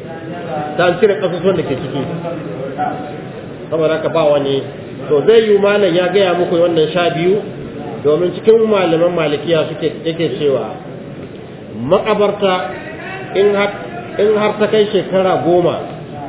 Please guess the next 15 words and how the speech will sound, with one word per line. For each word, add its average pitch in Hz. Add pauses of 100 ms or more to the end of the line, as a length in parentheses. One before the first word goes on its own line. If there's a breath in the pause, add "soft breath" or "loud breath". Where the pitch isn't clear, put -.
(300)
ba 139 (100)
a 190 (100)
birne 185
mutane 165
a 165
ciki, 143 (480)
to 147
ana 185
iya 180 (120)
yin 143
noma 160
a 131
kan 151
wannan 127
makabarta. 117